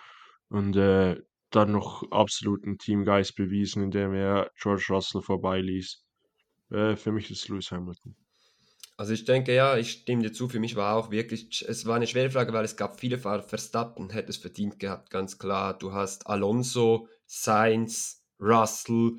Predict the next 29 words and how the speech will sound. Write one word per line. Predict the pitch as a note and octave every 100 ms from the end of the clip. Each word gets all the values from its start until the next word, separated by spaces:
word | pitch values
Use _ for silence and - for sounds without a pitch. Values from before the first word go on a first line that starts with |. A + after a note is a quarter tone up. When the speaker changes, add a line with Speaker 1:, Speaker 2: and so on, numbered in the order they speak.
| - _ _
Speaker 2:
Hamilton, | - A2+ A#2 A#2+ A#2 A#2+ A#2
wirklich | G#2+ B2+ B2+ B2+
viele | - D3+ D3+
Fahrer, | C3+ D3
die | C3 A2+
geleistet | G#2+ C3 C#3
haben, | A#2
aber | A2+
auch | -
die | A2+
beiden | A2+ A2+ A2+
Alpine | A2 C#3 C3+ C3 A2+
mit | A2 -
guten | C3 C3 A#2+
Leistungen. | A2 B2 C3 C3+ C3+ C#3+ C#3 - - - - _
Aber | C3 B2+
da | C3+
ich | C#3 -
keinen | C3+ B2
Driver | A2+ A#2+ A2
of | G#2+ -
the | G#2
Day | - G#2+ C#3
nehme, | D3+ C#3+ C#3+ C#3+ C3+
sondern | - G#2+ A2 G#2 G#2
Driver | G2 G#2 G#2 G2+
of | -
the | F#2+
Weekend, | F#2+ D3+ - G#2 G2+ -